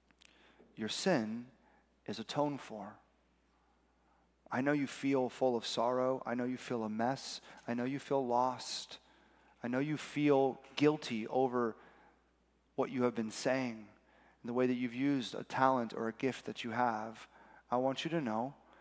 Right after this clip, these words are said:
that you're forgiven. Your guilt's gone.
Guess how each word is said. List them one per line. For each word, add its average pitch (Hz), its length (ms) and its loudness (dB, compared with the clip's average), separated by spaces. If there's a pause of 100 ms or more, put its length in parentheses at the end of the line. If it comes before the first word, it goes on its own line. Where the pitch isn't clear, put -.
(320)
that 101 80 -10
you're 107 100 -4
forgiven. 147 580 0 (1400)
Your 131 80 -6
guilt's 165 340 4
gone. 98 280 -6